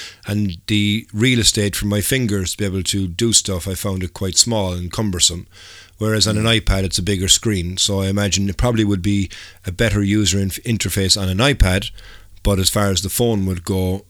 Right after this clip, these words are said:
Speaker 1: no, no, not for me. And I have the iPhone eight plus, so it's the bigger versions of them. And even
Speaker 2: Yeah.
Speaker 1: on that,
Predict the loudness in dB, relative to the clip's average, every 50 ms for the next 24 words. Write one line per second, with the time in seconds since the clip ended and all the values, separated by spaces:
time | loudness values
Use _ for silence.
0 | -20 -16 -8 -4 0 0 2 2 2 0 0 0 0 -2 -2 -4 -4 -6 -4 -2
1 | -2 -2 -2 -2 0 0 0 0 0 -2 -8 -12 -16 -8 -2 2 2 4 4 4
2 | 4 2 2 4 4 4 2 0 0 -2 -2 -2 0 0 0 0 0 -2 -2 -2
3 | -2 -2 -2 -2 -2 -2 -4 -6 -8 -12 -18 -20 _ _ _ _ _ _ _ _
4 | _ -4 2 4 4 4 4 2 0 0 2 4 4 4 2 2 2 -2 -2 -2
5 | -2 -2 2 2 2 2 2 2 2 2 0 0 0 0 0 -2 0 0 -2 -2
6 | -2 -2 -4 -4 -4 -6 -12 -18 -18 -16 -10 -4 0 4 6 6 6 6 4 2
7 | 2 2 2 4 4 2 2 2 2 0 0 -2